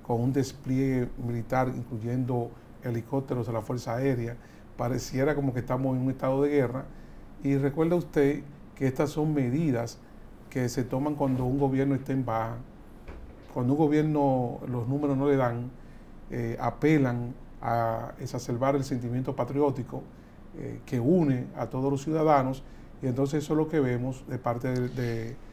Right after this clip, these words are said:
de este gobierno. Es lamentable lo que ha ocurrido, porque si usted me dice a mí que no existe esa declaración conjunta,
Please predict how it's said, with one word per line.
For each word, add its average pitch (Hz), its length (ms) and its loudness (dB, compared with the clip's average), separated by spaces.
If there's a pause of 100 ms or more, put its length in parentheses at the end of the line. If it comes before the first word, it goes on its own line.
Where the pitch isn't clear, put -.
(260)
de 131 80 -2
este 139 160 4
gobierno. 131 440 4
Es 143 60 0
lamentable 151 580 4
lo 117 140 -2
que 123 60 -2
ha 123 100 0
ocurrido, 135 560 0 (540)
porque 131 260 0
si 135 140 -2
usted 143 200 2
me 151 120 4
dice 156 240 2
a 151 40 0
mí 147 300 2 (480)
que 131 160 2
no 127 160 4
existe 143 460 0
esa 131 200 0
declaración 131 400 0
conjunta, 131 600 -2